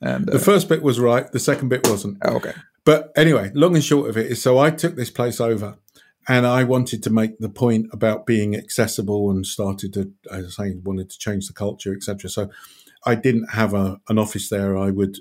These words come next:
Speaker 2: just sit out on the floor with everybody else because, again, that was from a cultural perspective, was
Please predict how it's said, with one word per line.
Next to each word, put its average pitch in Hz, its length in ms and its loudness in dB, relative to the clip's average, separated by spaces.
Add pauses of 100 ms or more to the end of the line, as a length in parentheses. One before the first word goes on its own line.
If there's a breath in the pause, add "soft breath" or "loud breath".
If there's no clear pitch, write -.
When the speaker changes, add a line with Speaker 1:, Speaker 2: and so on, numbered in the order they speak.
(100)
Speaker 2:
just 104 220 -6
sit - 160 -2
out 101 180 -6
on 101 80 -8
the 95 80 -8
floor 101 240 -2
with 98 140 -2
everybody 98 320 -4
else 98 180 -4
because, 95 240 -8
again, 95 280 -4
that 95 120 -10
was - 100 -18
from 92 200 -8
a 90 40 -14
cultural 98 540 -8 (100)
perspective, 98 540 -10
was 98 240 -8